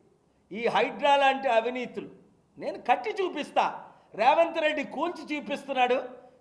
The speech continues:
ఇప్పటివరకు ఏడు వందల కంపెనీలు తీసుకొచ్చాను హైదరాబాద్కి, ఏడు వేల కంపెనీలు తీసుకొచ్చి చూపిస్తా. అది రేవంత్ రెడ్డికి తెలుసు, చంద్రబాబు నాయుడుకి తెలుసు,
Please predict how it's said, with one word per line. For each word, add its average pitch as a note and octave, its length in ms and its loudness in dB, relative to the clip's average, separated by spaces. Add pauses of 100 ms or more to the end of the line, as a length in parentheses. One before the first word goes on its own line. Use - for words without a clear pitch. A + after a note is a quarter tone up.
ఇప్పటివరకు D4+ 520 4
ఏడు C#4 220 6
వందల C4+ 300 0
కంపెనీలు C4 540 -2
తీసుకొచ్చాను B3+ 560 -2
హైదరాబాద్కి, B3 760 2
ఏడు B3+ 180 2
వేల A#3+ 180 0
కంపెనీలు A#3+ 480 -4
తీసుకొచ్చి B3+ 560 -12
చూపిస్తా. - 440 -14 (480)
అది C#4+ 140 -2
రేవంత్ F4 360 6
రెడ్డికి D4+ 300 -2
తెలుసు, - 380 -8 (480)
చంద్రబాబు F4+ 400 10
నాయుడుకి C#4+ 300 2
తెలుసు, G3+ 400 -10